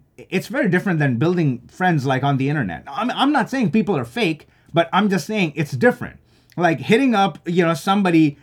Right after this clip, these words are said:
that I found through Instagram and now we became friends, even if we met once in real life, it's very different to just, "Hey, what's up, dude?" like, on Instagram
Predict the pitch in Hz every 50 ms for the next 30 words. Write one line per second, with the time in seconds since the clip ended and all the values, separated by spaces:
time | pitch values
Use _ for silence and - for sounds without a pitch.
0 | _ _ 147 160 160 151 151 143 - - 165 165 170 170 160 147 180 156 151 143
1 | 160 165 156 - - 160 135 135 131 127 127 127 120 - 147 147 143 147 156 165
2 | 170 170 160 139 143 - 151 147 139 135 123 120 - _ - - - 214 196 156
3 | 139 147 143 - - _ _ _ 220 220 226 240 233 208 - - 196 165 147 160
4 | 190 190 156 151 147 147 151 143 156 143 127 139 151 147 135 127 143 156 139 123
5 | 117 - - _ _ - 185 185 285 339 262 180 156 180 - 196 170 147 143 120
6 | 131 120 - - - - 190 208 190 180 175 220 190 170 156 175 180 180 160 160
7 | 143 139 - 151 156 160 160 147 143 202 226 - - 196 160 143 135 127 127 -